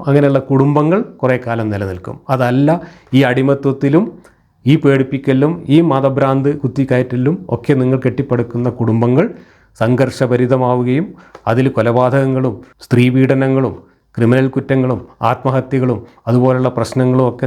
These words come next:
നിരന്തരം ഉണ്ടാവുകയും ചെയ്യുന്നുവെങ്കിൽ ഈ കുടുംബങ്ങളൊന്നും അത്ര പവിത്രമല്ല, അതൊക്കെ മാറ്റേണ്ടതുണ്ട്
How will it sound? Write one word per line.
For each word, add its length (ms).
നിരന്തരം 580
ഉണ്ടാവുകയും 480
ചെയ്യുന്നുവെങ്കിൽ 680
ഈ 100
കുടുംബങ്ങളൊന്നും 720
അത്ര 440
പവിത്രമല്ല, 680
അതൊക്കെ 320
മാറ്റേണ്ടതുണ്ട് 840